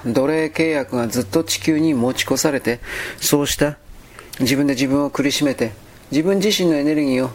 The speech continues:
誰かなる座標に渡してしまうという動きがずっと続いていたということでもあります。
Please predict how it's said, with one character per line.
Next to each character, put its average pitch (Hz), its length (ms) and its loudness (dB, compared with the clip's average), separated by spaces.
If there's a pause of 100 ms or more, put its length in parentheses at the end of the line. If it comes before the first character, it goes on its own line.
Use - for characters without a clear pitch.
誰 147 300 0
か 127 180 -2
な 131 140 -2
る 135 100 0
座 123 160 0
標 117 220 0
に 120 120 0
渡 110 260 0
し - 80 -6
て 123 100 -2
し 127 140 -2
ま 127 120 0
う 127 60 -2
と - 80 -6
い 110 80 2
う 107 80 0
動 113 140 0
き 120 120 -4
が 95 80 -2
ず 104 120 -2
っ 98 40 -4
と 123 140 -4
続 117 260 0
い 127 120 0
て 131 80 0
い 120 100 0
た - 180 0 (180)
と 151 100 2
い 151 60 4
う 143 60 -2
こ 135 80 -2
と 135 120 0
で 160 80 2
も 156 100 0
あ 110 60 -2
り 101 80 -4
ま 101 80 -4
す。 - 180 -6